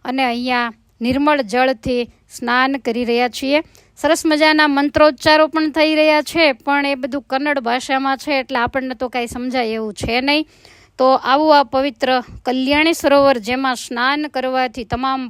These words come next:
પાપમાત્ર બળે જીવાત્માનો મોક્ષ થાય, એવું આ પવિત્ર સરોવર છે.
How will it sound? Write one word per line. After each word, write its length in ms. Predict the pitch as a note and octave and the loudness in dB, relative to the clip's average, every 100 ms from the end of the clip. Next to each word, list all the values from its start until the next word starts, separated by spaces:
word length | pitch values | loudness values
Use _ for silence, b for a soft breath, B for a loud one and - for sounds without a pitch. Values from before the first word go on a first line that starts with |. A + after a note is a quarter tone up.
| - | -4
પાપમાત્ર 580 | B3 A#3+ B3+ B3+ B3 A#3 | -2 -2 -4 -6 -6 -8
બળે 240 | G#3+ A#3+ C#4 | -4 -4 -4
જીવાત્માનો 800 | G#3+ A#3+ B3+ A#3+ A#3 A#3 A#3+ G#3+ | -4 -2 -2 -4 -6 -6 -6 -6
મોક્ષ 320 | G#3 A3+ - A#3 C#4 | -8 -8 -6 -4 0
થાય, 280 | C#4+ A#3 b b b b | 0 0 b b b b
એવું 240 | C4 C#4 C4 | 0 4 2
આ 80 | B3+ | 2
પવિત્ર 460 | A#3+ B3 B3 - A#3+ A3+ _ - | -2 -4 -4 -2 -2 -2 _ -14
સરોવર 440 | - A3 A#3 A#3+ | -4 -2 0 0
છે. 200 | - C#4 | 0 0